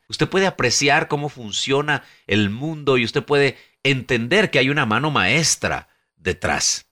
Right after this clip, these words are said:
Fe es creer sin ver, ni más ni menos. Fe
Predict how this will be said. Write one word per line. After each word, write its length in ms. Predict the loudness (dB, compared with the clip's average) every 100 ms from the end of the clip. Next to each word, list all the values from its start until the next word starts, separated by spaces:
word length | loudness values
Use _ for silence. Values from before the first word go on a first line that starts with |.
| _ _ _ _
Fe 400 | _ 2 2 0 0
es 180 | 0 2
creer 680 | 2 4 4 2 -2 -12 _
sin 340 | -2 0 0 2
ver, 360 | 0 0 -6 _ _ _ _ _ _
ni 160 | -2
más 260 | 2 2 0
ni 100 | 0
menos. 500 | 0 0 -2 -4 -6 _ _
Fe 420 | -2 0 0